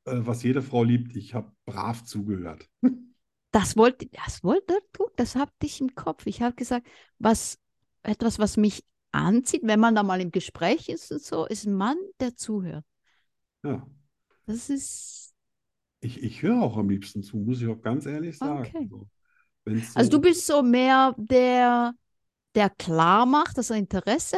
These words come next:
Speaker 2: hat, aber dann wartet, bis die Frau den ersten
Speaker 1: Genau.
Speaker 2: Schritt Ja.
Speaker 1: Ganz, ja, besser können die's gar nicht ausdrücken.
Speaker 2: Ja.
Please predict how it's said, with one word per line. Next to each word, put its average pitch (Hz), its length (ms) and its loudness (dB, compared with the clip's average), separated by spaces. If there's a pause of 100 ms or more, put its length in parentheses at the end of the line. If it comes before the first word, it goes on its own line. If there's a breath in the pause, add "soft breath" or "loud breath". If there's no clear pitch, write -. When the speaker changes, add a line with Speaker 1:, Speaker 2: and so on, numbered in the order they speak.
(120)
Speaker 2:
hat, 403 220 -2
aber 226 240 -4
dann 240 320 0
wartet, 220 480 -2
bis 226 160 -10
die 220 100 -10
Frau - 240 -8
den 175 160 -8
ersten 165 260 -6
Speaker 1:
Genau. 123 220 4
Speaker 2:
Schritt - 640 -20
Ja. - 60 -20 (120)
Speaker 1:
Ganz, 135 320 -4
ja, 226 160 0
besser 143 400 -2
können 123 220 0
die's 117 160 0
gar 104 160 -6
nicht 95 160 -10
ausdrücken. 82 760 -12
Speaker 2:
Ja. 180 320 -2